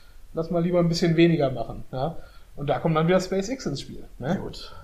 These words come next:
Speaker 1: Dass es dort dann, äh, private Unternehmen gibt, die das aufgreifen, ist schon,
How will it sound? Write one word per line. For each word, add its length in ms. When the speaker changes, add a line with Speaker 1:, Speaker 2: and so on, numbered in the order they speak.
Speaker 1:
Dass 160
es 100
dort 320
dann, 380
äh, 220
private 440
Unternehmen 480
gibt, 340
die 60
das 180
aufgreifen, 1200
ist 200
schon, 420